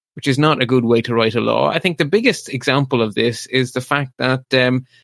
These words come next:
the definition of what it means to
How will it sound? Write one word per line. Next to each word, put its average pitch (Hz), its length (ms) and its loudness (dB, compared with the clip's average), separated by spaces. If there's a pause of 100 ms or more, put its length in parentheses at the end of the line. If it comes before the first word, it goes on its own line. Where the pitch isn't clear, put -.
(280)
the 170 100 4
definition 214 760 0
of 147 140 2
what 185 160 2
it 175 140 0
means 170 580 0
to 135 580 2